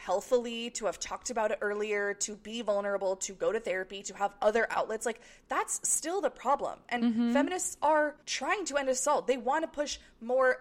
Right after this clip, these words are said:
Speaker 1: anatomically correct sex ed from a younger age. They want to have the language of consent show up,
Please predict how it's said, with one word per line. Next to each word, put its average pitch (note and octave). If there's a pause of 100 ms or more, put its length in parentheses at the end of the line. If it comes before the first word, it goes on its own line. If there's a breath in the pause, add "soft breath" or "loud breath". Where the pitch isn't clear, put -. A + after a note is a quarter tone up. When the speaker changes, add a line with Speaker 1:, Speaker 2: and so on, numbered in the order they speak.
Speaker 1:
anatomically B3
correct A3+ (120)
sex -
ed G3+ (140 soft breath)
from C4
a B3
younger A3+
age. F#3
They A#3+
want A#3
to C#4
have A#3
the G#3+
language G#3
of G3
consent G3+
show B3
up, G#3+